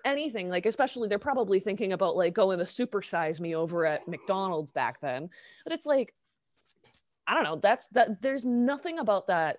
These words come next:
that would tempt me. It, it, it, but if you gave me five grand, <laughs> that's different, 'cause you don't necessarily know you're gonna win anything.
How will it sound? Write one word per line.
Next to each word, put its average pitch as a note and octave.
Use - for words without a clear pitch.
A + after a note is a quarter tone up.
that F3+
would F#3
tempt E3
me. D3+
It, -
it, F#3+
it, A3+
but A3
if G#3
you G#3
gave G#3+
me F#3+
five E3
grand, A#3+
<laughs> -
that's E4
different, G#4
'cause F4+
you F4+
don't F4+
necessarily C#4+
know A#3+
you're B3
gonna A#3
win A3+
anything. D#3+